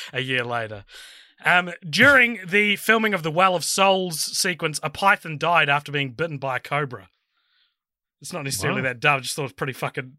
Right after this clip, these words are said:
Speaker 1: interesting. It makes our second franchise where a snake has been killed in the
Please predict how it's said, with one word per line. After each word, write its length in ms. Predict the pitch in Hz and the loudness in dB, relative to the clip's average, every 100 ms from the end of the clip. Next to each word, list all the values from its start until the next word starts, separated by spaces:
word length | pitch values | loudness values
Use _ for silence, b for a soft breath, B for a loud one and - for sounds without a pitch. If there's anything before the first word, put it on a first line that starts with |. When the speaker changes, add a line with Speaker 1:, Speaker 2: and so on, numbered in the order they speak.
| - | -16
Speaker 1:
interesting. 360 | 147 147 - 135 B | -12 -10 -8 -8 B
It 120 | 220 | 2
makes 200 | 247 247 | 4 4
our 120 | 226 180 | 2 2
second 380 | - 220 185 | 2 0 -2
franchise 500 | 151 180 190 180 139 | 2 2 2 0 -2
where 100 | 131 135 | -2 -4
a 40 | |
snake 400 | - 156 156 160 | -4 -2 -2 -2
has 140 | 143 | -8
been 200 | 120 131 | -8 -10
killed 400 | 120 - 143 127 | -10 -8 -6 -8
in 80 | 123 | -12
the 180 | 120 | -16